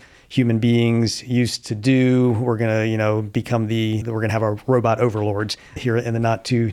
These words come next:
distant future. And I don't wanna dismiss, you know, <laughs> those, those sorts of fears out of hand. A I is very powerful, but, you know,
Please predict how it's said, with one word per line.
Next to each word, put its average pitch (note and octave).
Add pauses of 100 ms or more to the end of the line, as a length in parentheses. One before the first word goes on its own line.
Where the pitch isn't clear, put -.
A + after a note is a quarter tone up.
distant A2
future. D3+ (420)
And D#3+
I D#3+
don't C#3+
wanna A#2+
dismiss, A#2
you B2+
know, A2+
<laughs> -
those, A2+
those B2
sorts -
of A#2
fears B2+
out A#2
of G#2
hand. A2+
A A#2
I A2+
is G#2+
very G#2+
powerful, A2+ (320)
but, C3+ (140)
you C3+
know, A#2+